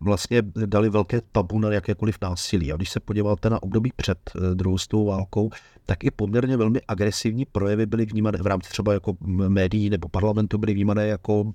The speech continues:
akceptovatelné nebo víceméně akceptovatelné. Po, eh, druhé světové válce, po té zkušenosti s tou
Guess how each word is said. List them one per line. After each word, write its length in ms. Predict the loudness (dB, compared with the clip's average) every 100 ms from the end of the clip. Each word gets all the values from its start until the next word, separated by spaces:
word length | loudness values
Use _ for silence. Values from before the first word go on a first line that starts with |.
| -8
akceptovatelné 760 | -4 -2 0 2 2 0 0 0
nebo 160 | -2
víceméně 600 | -2 -6 0 4 4 4
akceptovatelné. 720 | 0 -6 -6 -4 -6 -6 -6 -8 -14 -20 -20 _ _ 0
Po, 240 | 2 2 0
eh, 500 | 0 2 2 2 2
druhé 240 | 2 0
světové 220 | 2 0
válce, 300 | 2 0 0
po 120 | 0 0
té 140 | -2
zkušenosti 460 | -2 -4 -2 -2 -2
s 40 |
tou 120 | -2